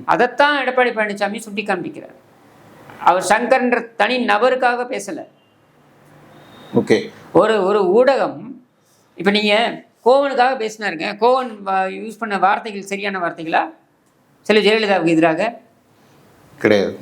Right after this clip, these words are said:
Speaker 1: எவ்வளவு மோசமான வார்த்தைகளை பயன்படுத்தினார் அந்த பாடலுக்கு. இப்ப அதுக்கு சப்போர்ட் பண்ணலையா ஸ்டாலின்?
Speaker 2: சார், ஒரு இண்டிவிஜுவல்ஸை கு-, கொஸ்டின் பண்றது வேற சார். இங்க ஒரு இன்ஸ்டிடியூஷன் நீங்க கொஸ்டின் பண்றீங்க.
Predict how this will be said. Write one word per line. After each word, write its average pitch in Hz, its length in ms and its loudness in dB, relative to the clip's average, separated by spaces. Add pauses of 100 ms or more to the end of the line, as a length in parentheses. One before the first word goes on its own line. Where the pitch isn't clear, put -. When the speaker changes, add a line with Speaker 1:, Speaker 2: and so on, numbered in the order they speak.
(140)
Speaker 1:
எவ்வளவு 240 380 4
மோசமான 240 480 2
வார்த்தைகளை 208 400 -2
பயன்படுத்தினார் 180 560 -4
அந்த 175 140 -4
பாடலுக்கு. 180 600 -2 (520)
இப்ப 208 180 4
அதுக்கு 220 240 2
சப்போர்ட் 240 280 2
பண்ணலையா 180 340 0
ஸ்டாலின்? 190 640 -4 (640)
Speaker 2:
சார், 214 240 2
ஒரு 127 140 2
இண்டிவிஜுவல்ஸை 180 1000 2
கு-, 156 280 -8
கொஸ்டின் 151 260 -2
பண்றது 131 160 2
வேற 123 140 2
சார். 151 160 2
இங்க 131 160 -2
ஒரு 123 80 2
இன்ஸ்டிடியூஷன் 208 640 0
நீங்க 151 260 0
கொஸ்டின் 143 240 -2
பண்றீங்க. 104 460 -2